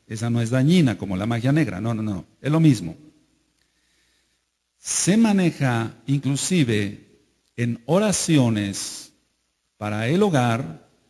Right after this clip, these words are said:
con el ojo de Moloch, que es el tercer ojo, o el ojo que todo lo ve, de la francomasonería. Entonces, mucho cuidado.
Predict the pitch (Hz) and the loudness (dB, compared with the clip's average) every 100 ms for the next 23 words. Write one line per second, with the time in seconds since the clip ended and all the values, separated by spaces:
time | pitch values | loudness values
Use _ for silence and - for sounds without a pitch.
0 | _ - 120 120 120 - 170 214 - 170 | _ -4 0 0 -2 -2 0 0 0 -2
1 | 156 131 117 113 113 113 175 - - 117 | 0 0 2 2 2 2 0 -6 -8 -4
2 | 135 151 131 117 104 156 131 113 113 151 | -4 -2 -4 -4 -4 -2 0 0 0 -4
3 | 170 - 113 113 160 - 170 - 110 - | -4 -4 -2 2 0 0 -4 -4 -4 -2
4 | 135 131 107 104 120 156 202 - _ _ | 0 0 -2 -2 0 0 -2 -8 _ _
5 | _ _ 101 104 101 101 - 147 180 180 | _ _ -6 -4 -2 -6 -2 0 2 0
6 | - 117 104 98 - 95 92 92 85 85 | 0 0 2 0 -4 -4 -2 -4 -4 -6
7 | 78 107 95 98 127 151 - 95 87 65 | -4 -4 -4 -4 -4 -4 -4 -6 -6 -8